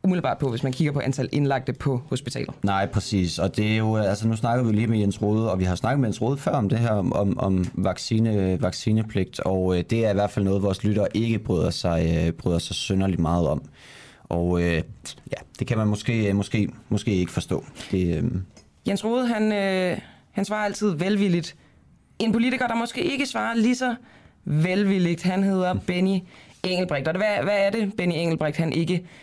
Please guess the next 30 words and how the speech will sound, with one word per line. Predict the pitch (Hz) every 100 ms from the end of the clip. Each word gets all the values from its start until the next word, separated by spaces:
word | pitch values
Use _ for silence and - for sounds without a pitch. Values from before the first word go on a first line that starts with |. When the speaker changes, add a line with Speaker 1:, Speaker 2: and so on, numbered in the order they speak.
| - -
Speaker 1:
vil | 170
svare | 151 131 139
på? | 135 127 - - - - - - - _ _ -
Da | 190
det |
første | - 202 -
spadestik | - 190 208 214 196 190 - 208
blev | 185 175
taget | - 175 170 202
til | - 196 180 180 - _ _ _ _ -
gigantbyggeriet | 139 - 196 156 - - _ - 180 151 143 139 139
Lynetteholmen | 147 170 175 208 175 143 123 123 123 _
i | -
København, | 143 143 135 139 -
forsøgte | - 165 - 208 208 214 - - _ - _ -
B | 233 -
T | 156 - - -
at | 160
lave | 156
et | 170
interview | 165 180 214 254 226
med | 175
transportminister | 151 147 147 139 139 135 127 123
Benny | 127 123
Engelbrecht. | 107 107 - - - - - - - - _ _
Og | - 190
måske | 196 202 240
skal | - 233
vi | 214
lige | 208 233